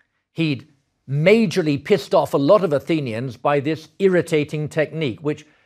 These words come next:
made his interlocutors look like fools. Secondly, uh, he despised democracy. The fact that Socrates associated with aristocrats makes this clear,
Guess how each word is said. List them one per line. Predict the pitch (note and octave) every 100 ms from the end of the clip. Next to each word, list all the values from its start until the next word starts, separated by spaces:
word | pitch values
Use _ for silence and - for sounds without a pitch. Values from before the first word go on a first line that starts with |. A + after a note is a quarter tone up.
| _ _
made | E3 D#3+
his | E3+ C#3+ - -
interlocutors | G3 E3+ D#3 F3 G3+ D3+ - G2 G#2+
look | C#3 D#3+
like | C3+ C3+
fools. | - C3 E2+ C#2+ - _ _ _ _ _ _ _ _ _ _ _ _ _ _ _ _ F2+
Secondly, | G#3+ G3 F#3 C3+ C#3 D#3+ - _ _ _
uh, | -
he | C3 G3 F3+ D3
despised | F3 - - G3 D#3 B2+ B2+ A2+ A#2+
democracy. | D3 C#3 G#2+ - - - C2 D2 _ _ _ _ _ _ _ _
The | -
fact | F3 D#3 -
that | -
Socrates | - D#3+ D3+ D3+ B2+ A2+ -
associated | - F#3+ E3 E3 D3 C3 B2
with | A2+ C3+ -
aristocrats | G3 A3 - A#2+ C3 C3+ - - - _ _ _
makes | C#3 C#3+ -
this | - C#3+ -
clear, | - F3+ A2+